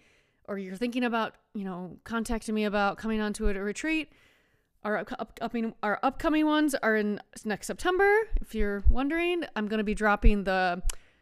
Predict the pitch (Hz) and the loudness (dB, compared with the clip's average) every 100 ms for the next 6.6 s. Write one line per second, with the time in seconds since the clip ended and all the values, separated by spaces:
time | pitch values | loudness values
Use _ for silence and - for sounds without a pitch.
0 | - - 285 269 - 269 254 254 254 254 | 4 8 10 8 4 2 2 2 0 -4
1 | - 196 190 190 208 254 269 247 233 226 | -6 -6 -6 -6 -2 -2 0 0 0 -2
2 | - - - 202 - 214 - - - 208 | -6 -8 -8 -8 -8 -8 -8 -12 -8 -8
3 | 202 - 214 202 202 202 185 170 170 175 | -6 -4 -2 -2 -6 -8 -6 -6 -8 -12
4 | - _ _ _ - 233 208 196 139 151 | -18 _ _ _ -4 -2 0 -2 -4 2
5 | 240 - - - _ - _ _ _ - | 6 6 4 -12 _ -20 _ _ _ -10
6 | 196 190 190 190 185 180 | -8 -6 -8 -10 -12 -14